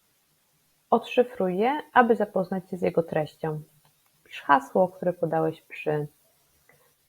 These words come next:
rejestracji. W tym miejscu możesz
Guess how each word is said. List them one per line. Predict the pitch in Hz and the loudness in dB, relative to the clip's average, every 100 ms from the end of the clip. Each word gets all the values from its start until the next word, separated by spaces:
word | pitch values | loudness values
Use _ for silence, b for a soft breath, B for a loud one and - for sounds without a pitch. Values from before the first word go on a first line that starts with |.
| _ _ | _ _
rejestracji. | 175 165 165 - 156 - - 185 180 _ _ _ _ _ _ _ _ _ _ _ _ _ _ _ _ _ _ _ _ _ _ _ _ _ _ _ _ _ _ _ _ _ _ _ _ _ _ _ _ | 2 2 2 -6 -8 -8 -6 -6 -6 _ _ _ _ _ _ _ _ _ _ _ _ _ _ _ _ _ _ _ _ _ _ _ _ _ _ _ _ _ _ _ _ _ _ _ _ _ _ _ _
W | _ | _
tym | - 277 | 2 6
miejscu | 240 - 196 | 4 4 0
możesz | 180 170 165 - | 0 -2 -4 -12